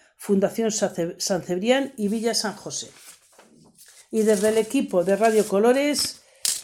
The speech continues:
hemos estado Maite Fuentes y Julián Bilbao, Yolanda Bellota,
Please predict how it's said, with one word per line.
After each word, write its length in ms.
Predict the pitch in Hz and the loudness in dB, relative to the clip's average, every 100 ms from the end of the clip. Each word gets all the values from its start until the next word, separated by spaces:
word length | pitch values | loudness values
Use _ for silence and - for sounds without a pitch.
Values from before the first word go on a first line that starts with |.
| - | -2
hemos 320 | 214 202 - | 0 2 0
estado 760 | 160 - 262 269 294 277 - _ _ | -2 4 6 8 6 4 -10 _ _
Maite 480 | - 196 190 175 180 | -2 2 4 2 0
Fuentes 460 | 170 190 175 180 - | -2 -2 0 -2 -2
y 20 | |
Julián 380 | - 185 180 165 | -2 0 2 2
Bilbao, 420 | 175 185 247 285 226 | 2 6 6 4 0
Yolanda 420 | 175 175 175 165 | 0 0 0 0
Bellota, 600 | 165 196 247 254 262 247 | 0 0 0 2 0 0